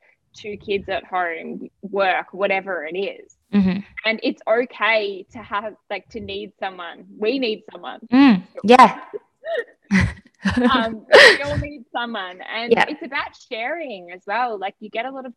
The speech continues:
Speaker 1: joy and more, like, oomph inside you when you share and you listen and you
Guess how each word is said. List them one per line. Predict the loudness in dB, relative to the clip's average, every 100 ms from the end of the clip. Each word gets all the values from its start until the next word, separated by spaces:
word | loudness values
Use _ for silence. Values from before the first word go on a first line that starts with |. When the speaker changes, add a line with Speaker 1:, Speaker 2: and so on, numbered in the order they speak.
| -10
Speaker 1:
joy | -4 -4 -2 -4 -6
and | -6 -8 -10 -18 -20 -20 _ _ _ _ _
more, | -8 -2 0 0 0
like, | 0 -2 -6 -8
oomph | -8 -10 -14
inside | -16 -10 -4 -2 -2 -4
you | -8
when | -8
you | -10
share | -12 -12 -4 0 0 -2 -8 -12
and | -16 -12
you | -6 -6 -6
listen | -2 -4 -4 -10 -10 -10 -14 -18 -16
and | -14 -8
you | -6 -4 -6 -8